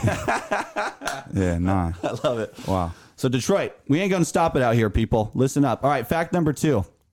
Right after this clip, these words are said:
Speaker 1: You guys might be familiar with this, and this might be a, a not as in your lane, but I'm a big history buff. So this is a history-related one. Did you know that Detroit was absolutely essential in winning World War Two? Of course, any Detroit de-, devotee knows the city's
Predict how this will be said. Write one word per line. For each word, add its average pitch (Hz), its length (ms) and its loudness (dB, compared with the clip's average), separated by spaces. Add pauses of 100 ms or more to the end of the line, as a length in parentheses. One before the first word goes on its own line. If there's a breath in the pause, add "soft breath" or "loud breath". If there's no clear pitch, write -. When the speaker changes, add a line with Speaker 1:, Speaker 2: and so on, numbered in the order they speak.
(100)
Speaker 1:
You 123 120 4
guys 139 180 2
might 117 120 2
be 117 100 4
familiar 104 380 4
with 98 140 2
this, 95 320 0 (840)
and 110 100 6
this 110 140 0
might 113 220 2
be 101 200 0
a, 101 280 -2
a 95 120 -2
not 101 280 2
as 95 200 0
in 95 180 2
your 90 120 2
lane, 82 220 0
but 69 80 -6
I'm 95 140 2
a - 20 -2
big 87 200 -2
history 85 340 -4
buff. - 340 -8 (460)
So - 100 -8
this 92 160 -2
is 82 100 -6
a - 60 -6
history-related 76 720 -4
one. 71 220 -4 (400 loud breath)
Did 151 180 0
you 185 100 2
know 156 300 2 (460)
that 113 100 -4
Detroit 143 460 0
was 110 200 2
absolutely 120 540 2
essential 98 600 0
in 95 160 0
winning 104 300 2
World 95 220 -2
War 90 140 -2
Two? - 280 -4 (720)
Of 98 120 -4
course, 135 420 0
any 127 160 4
Detroit 113 460 0
de-, 117 160 2
devotee 117 600 2
knows 98 300 2
the 98 80 -8
city's 95 300 -2